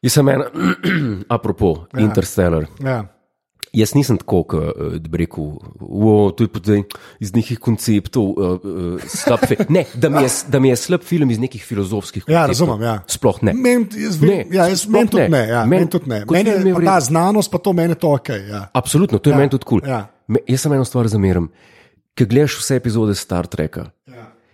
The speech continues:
Speaker 1: in izluščiš ven, oziroma izločiš ven samo tiste epizode, ki imajo opravka s podobno tematiko, se pravi time travel,
Speaker 2: Ja.
Speaker 1: odnosi, eh, o-, otrok, sin
Speaker 2: Ja.
Speaker 1: in, in tako, staranje,
Speaker 2: Ljubezen,
Speaker 1: ljubezen,
Speaker 2: ja.
Speaker 1: staranje, itd.
Speaker 2: Res je.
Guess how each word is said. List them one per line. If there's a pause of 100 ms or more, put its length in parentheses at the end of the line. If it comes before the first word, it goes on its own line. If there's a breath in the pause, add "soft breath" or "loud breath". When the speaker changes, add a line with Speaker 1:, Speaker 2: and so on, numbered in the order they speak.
(160 loud breath)
Speaker 1:
in
izluščiš
ven, (160)
oziroma
izločiš
ven
samo
tiste
epizode,
ki
imajo
opravka
s
podobno
tematiko,
se
pravi
time
travel,
Speaker 2:
Ja.
Speaker 1:
odnosi,
eh, (200 loud breath)
o-,
otrok,
sin
Speaker 2:
Ja.
Speaker 1:
in,
in
tako,
staranje,
Speaker 2:
Ljubezen,
Speaker 1:
ljubezen,
Speaker 2:
ja.
Speaker 1:
staranje,
itd.
Speaker 2:
Res
je.